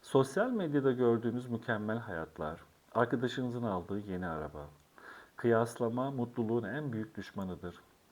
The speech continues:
Başkasının hayatının fragmanını kendi hayatınızın tamamıyla kıyaslayamazsınız. Unutmayın, sosyal medya sadece vitrindir.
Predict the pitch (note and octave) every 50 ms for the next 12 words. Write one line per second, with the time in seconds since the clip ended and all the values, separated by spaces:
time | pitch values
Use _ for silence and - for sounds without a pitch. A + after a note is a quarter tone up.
0 | - - G#2+ A2+ A2+ - - A#2+ - C#3 D3+ F3+ E3 D3 C3+ B2+ B2 A#2+ A#2 -
1 | A#2+ B2 A#2+ A2+ - A2 G#2 G2 F#2+ F#2+ G2 G2 F#2 F2+ F2 E2+ F2 F#2+ A2+ C#3+
2 | D3 - - A2+ G#2 A2 A#2+ D3+ D3+ D3+ C3+ B2 B2 A#2+ A#2+ A#2+ A2+ A2+ G#2 A2+
3 | G#2+ G2+ - - - D3 D3 C3+ B2 A#2 A2+ A2 A2+ A2 G2+ G#2 F#2+ - - G#2
4 | G2 F2+ - - - G2 B2+ B2+ A2 F2 E2 - - - E2 D#2+ D#2 D#2 - -
5 | _ _ _ _ _ _ _ - - - - - _ - A#2+ C3 D3+ D3 D3 A#2
6 | G2+ F#2+ F#2 F2+ F2+ - - - - - - - - - - B2+ A#2+ A2+ - -
7 | C#3+ D3 E3+ F3 E3 C#3+ C#3 B2+ B2+ B2 A#2+ B2 C3 - - - D3+ C#3+ A#2 A2
8 | A2+ B2 C3 A2+ G#2 G2 - - - G2+ F#2 E2+ F2 E2 D#2+ -